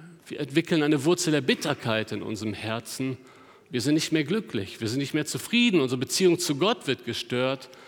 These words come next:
Vergeben befreit. Und ich möchte dich heute Morgen dazu einladen, von Herzen zu vergeben. Treff diese Entscheidung. Es ist eine Entscheidung. Und Jesus will dich dazu fähig machen. Ich möchte aber auch diejenigen ermutigen,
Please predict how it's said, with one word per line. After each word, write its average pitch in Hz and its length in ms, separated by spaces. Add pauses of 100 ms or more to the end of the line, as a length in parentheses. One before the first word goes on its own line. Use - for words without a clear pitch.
(160)
Vergeben 160 680
befreit. 135 600
Und 117 100
ich 113 120
möchte 165 220
dich 175 180
heute 170 200
Morgen 156 240
dazu - 320
einladen, 104 800 (380)
von 147 280
Herzen 175 540
zu 170 160
vergeben. 151 540
Treff - 320
diese 143 240
Entscheidung. 95 680 (380)
Es 123 100
ist 131 140
eine 147 80
Entscheidung. 139 520 (720)
Und - 120
Jesus 131 400 (440)
will 123 100
dich 117 140
dazu 123 280
fähig 127 460
machen. 104 420 (460)
Ich - 80
möchte 214 200
aber 214 120
auch 175 100
diejenigen 196 640
ermutigen, 160 800